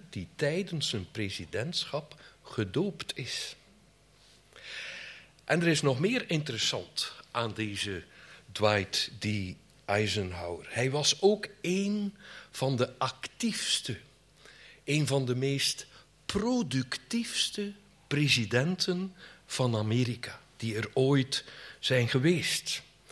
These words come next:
Hij kreeg met andere woorden in zijn leven en in zijn werk, kreeg hij heel veel voor elkaar. En toch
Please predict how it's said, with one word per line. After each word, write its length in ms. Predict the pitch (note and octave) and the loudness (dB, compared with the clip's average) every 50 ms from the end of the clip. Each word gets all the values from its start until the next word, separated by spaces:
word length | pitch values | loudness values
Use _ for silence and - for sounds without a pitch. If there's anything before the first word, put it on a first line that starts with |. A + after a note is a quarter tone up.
| - - - - - - | -20 -18 -18 -18 -4 2
Hij 180 | - D3 D#3 | 4 4 4
kreeg 280 | D#3 - G#3+ A#3 A3+ G3+ | 6 4 6 6 6 4
met 180 | G3 F3 D#3 | 4 4 4
andere 320 | F3+ F3 E3+ D#3 C#3+ C3+ C3 | 6 6 6 4 4 2 2
woorden 480 | C3+ E3+ G3+ G#3+ A3+ G#3+ G3+ G3 E3 | 2 2 2 2 2 2 2 0 2
in 220 | - D#3 D3 C#3 A#2+ | 2 2 2 2 4
zijn 240 | B2 B2+ A2+ G#2+ A2 | 4 2 2 2 0
leven 440 | A#2 C#3+ F3 G3+ G#3 - G#3+ G3 | 0 0 0 -2 -2 -2 -2 -2
en 140 | E3+ D3 B2+ | -2 0 0
in 180 | B2 A#2+ A#2 A2 | 0 2 2 2
zijn 320 | - A#2+ G#2+ G2 F#2 F2 | 2 2 2 0 -2 -2
werk, 420 | F2 G#2 B2 D#3 G3 A3 - - - - - - - - - - - | 0 0 0 0 0 -4 -6 -10 -10 -8 -10 -10 -10 -12 -12 -2 2
kreeg 340 | - D#3+ D#3 D#3 D3 - | 4 4 4 4 2 0
hij 140 | - B2 A#2 | 0 0 0
heel 640 | A2+ G#2 F#2+ F#2+ G#2 B2 E3+ G3+ - A3 A3+ G#3+ F3+ | 0 -2 -2 -2 -2 0 0 0 0 2 2 2 2
veel 600 | C3 A2 - - D3 D#3 D#3+ F3 F#3 F#3+ F3+ D#3+ | 2 0 0 0 0 -2 0 0 0 0 0 0
voor 400 | B2 - - - C#3+ D3+ D3 D3 | 0 -2 -2 0 0 0 0 0
elkaar. 760 | C#3+ C3 B2 B2 - - G#3+ G3+ F#3+ D3+ - - - - - - - - _ _ _ _ _ _ _ _ _ _ _ - - - - - - - _ | 0 -2 -2 -4 -4 -4 -2 -2 -2 -4 -6 -8 -10 -12 -16 -18 -20 -20 _ _ _ _ _ _ _ _ _ _ _ -20 -20 -20 -20 -20 -20 -8 _
En 180 | - D#3 F3+ | -4 -2 -2
toch 460 | - - C#4+ C4 - - - - - | 0 -2 -2 -2 -2 -6 -8 -10 -12